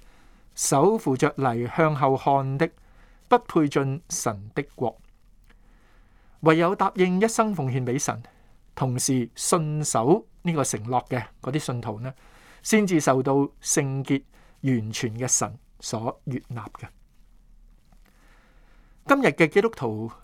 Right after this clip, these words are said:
真係應該呢，要滿心感謝神嘅恩典嘅。提多書二章十一到十四節話，「因為神救眾人的恩典已經顯明出來，教訓我們除去不敬虔的心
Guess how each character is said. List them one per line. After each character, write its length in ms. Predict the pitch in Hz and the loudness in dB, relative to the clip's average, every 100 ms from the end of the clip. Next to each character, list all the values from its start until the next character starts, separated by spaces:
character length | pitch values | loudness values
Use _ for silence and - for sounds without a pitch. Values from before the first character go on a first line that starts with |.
| _ - | _ 0
真 180 | 226 233 | 2 4
係 120 | 165 | 4
應 220 | 156 185 | 2 2
該 200 | 180 160 | 4 2
呢， 140 | 156 143 | 2 0
要 160 | 139 | 0
滿 240 | 127 120 131 | 0 -2 0
心 260 | 175 165 | 0 0
感 240 | 156 113 139 | -2 -4 -2
謝 200 | 120 113 | 0 0
神 200 | 107 107 | -4 -6
嘅 140 | 120 | -4
恩 180 | 139 131 | -4 -4
典 160 | 117 98 | -8 -8
嘅。 140 | 113 110 - _ _ _ _ - - _ | -10 -12 -18 _ _ _ _ -20 -20 _
提 180 | - 123 | -2 0
多 180 | 156 175 | 2 2
書 340 | - 180 180 - | 2 2 2 0
二 200 | 135 123 | -6 -2
章 260 | 170 170 170 | 0 0 0
十 100 | - 156 | -2 -2
一 120 | 156 | -2
到 160 | - 127 | 0 0
十 160 | - 117 | 0 -4
四 200 | - 131 | -2 -2
節 300 | 120 131 139 | -2 -6 -8
話， 240 | 117 - - _ _ - _ - _ _ _ - | -8 -8 -14 _ _ -20 _ -20 _ _ _ 4
「因 160 | 240 | 4
為 160 | 208 160 | 4 2
神 260 | 143 127 | 0 0
救 240 | 127 165 160 | 4 4 4
眾 300 | - 160 156 | 0 -2 0
人 180 | 120 123 | -2 -2
的 80 | 180 208 | -2 0
恩 300 | 208 196 180 | 0 0 -4
典 320 | 107 120 160 - - | -4 -6 -6 -10 -6
已 180 | 131 147 | -2 0
經 300 | 185 180 175 | 0 0 -2
顯 240 | - 113 | -6 -6
明 320 | 131 151 101 | -4 -6 -6
出 140 | 113 151 | -8 -6
來， 220 | 104 - - _ - - _ _ _ _ | -6 -10 -18 _ -20 -20 _ _ _ _
教 220 | 190 190 185 | 4 4 4
訓 240 | 175 165 | -4 0
我 120 | 135 | 0
們 280 | 160 120 113 | 2 0 -4
除 200 | - 120 117 | -2 -2 0
去 240 | 143 139 | 2 2
不 120 | 202 196 - | 0 -4 -2
敬 260 | 147 135 | -2 -2
虔 160 | 127 110 | -4 -8
的 120 | 135 - | -8 -10
心 480 | - 190 175 170 | -6 -2 0 -2